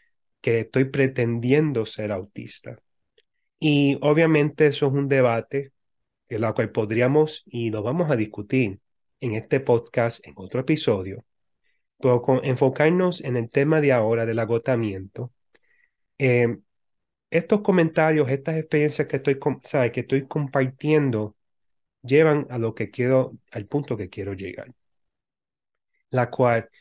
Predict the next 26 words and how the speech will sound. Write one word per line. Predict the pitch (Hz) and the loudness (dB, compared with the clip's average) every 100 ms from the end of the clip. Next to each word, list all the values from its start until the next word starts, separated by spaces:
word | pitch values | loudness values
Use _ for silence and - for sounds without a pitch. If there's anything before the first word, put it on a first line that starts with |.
| _ _ _ | _ _ _
con | - 131 120 | 0 0 2
tantas | 143 165 175 | 0 0 -2
cosas | 170 160 156 131 _ | 0 0 -2 -6 _
que | - 117 117 | -4 -2 -2
estoy | 113 131 135 | -2 -4 -2
trabajando, | 147 143 143 120 104 101 113 120 _ _ _ _ _ _ _ _ _ _ | 0 2 2 2 -2 -2 -6 -8 _ _ _ _ _ _ _ _ _ _
y | - 120 | -6 0
esto | 170 | 2
fue | - 170 | 4 4
evidente, | 160 151 127 131 131 160 - _ _ _ _ _ - | 6 6 4 2 -2 -6 -6 _ _ _ _ _ -8
eh, | 131 117 | -2 0
durante | 110 113 110 104 117 110 - 117 | 0 -2 -2 -2 0 -2 -4 -6
el | 104 | -4
mes | 104 120 139 - - | -2 0 -2 -6 -6
<clears throat> | - - _ - | -6 -6 _ -10
mundial | 107 107 110 113 127 | -6 -2 0 0 0
del | 135 143 | 2 2
autismo | 139 135 104 92 - 117 - _ | 0 -2 -8 -10 -10 -12 -12 _
en | - 104 | -12 -6
abril, | 107 131 135 135 _ _ _ _ _ _ _ | -2 -2 -2 -6 _ _ _ _ _ _ _
con | 147 135 | -4 0
todos | 147 | 4
los | 151 151 | 4 2
proyectos, | 151 135 123 123 127 - 117 | 0 0 2 -2 -4 -6 -4
personas | - 110 127 123 120 | -4 -4 -2 -2 0
llamándome, | 117 117 117 117 110 110 104 | 0 0 0 0 0 0 -2